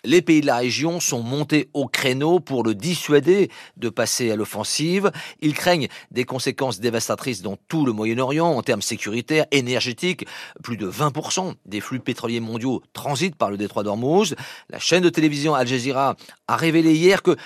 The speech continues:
le Qatar, la Turquie et l'Égypte avaient suggéré plusieurs propositions aux négociateurs réunis à Oman. D'abord, le gel de l'enrichissement d'uranium pendant trois ans, puis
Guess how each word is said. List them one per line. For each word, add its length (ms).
le 140
Qatar, 420
la 80
Turquie 300
et 40
l'Égypte 360
avaient 160
suggéré 540
plusieurs 540
propositions 880
aux 140
négociateurs 800
réunis 480
à 100
Oman. 400
D'abord, 280
le 140
gel 200
de 80
l'enrichissement 480
d'uranium 400
pendant 200
trois 320
ans, 120
puis 200